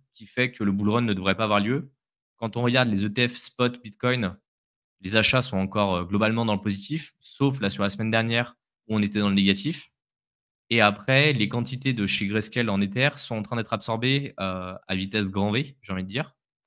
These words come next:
Donc pareil, ça donne une pression, euh, acheteuse sur l'Ether sur le long terme,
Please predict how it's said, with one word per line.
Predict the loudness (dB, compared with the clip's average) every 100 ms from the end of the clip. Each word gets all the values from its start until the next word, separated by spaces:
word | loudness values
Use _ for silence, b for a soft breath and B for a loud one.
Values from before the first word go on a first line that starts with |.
| _ _ _ _
Donc | 0 0 0
pareil, | 4 4 4
ça | 0 -2
donne | 0 0
une | 0
pression, | 0 -2 -4 -4 -4 -4 -4
euh, | -8 -14 _ _ _ _ _ _ _
acheteuse | -2 2 2
sur | 2
l'Ether | 2 4 2
sur | 2 0
le | 0
long | 0
terme, | 0 2 -2